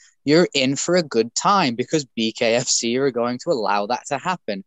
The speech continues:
I'm going to be in a, you know, a bare knuckle contest. It's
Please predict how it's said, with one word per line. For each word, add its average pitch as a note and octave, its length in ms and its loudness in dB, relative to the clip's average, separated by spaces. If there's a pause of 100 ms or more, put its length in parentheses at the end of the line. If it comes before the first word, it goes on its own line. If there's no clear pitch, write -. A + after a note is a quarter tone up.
(300)
I'm C3 140 0
going D3+ 240 4
to E3 40 2
be E3 280 4
in C#3+ 280 -2
a, B2+ 200 2
you B2 60 2
know, B2 220 2
a A#2+ 100 0 (200)
bare C3 200 -2
knuckle C3 280 -10
contest. A#2 560 -2
It's - 260 -6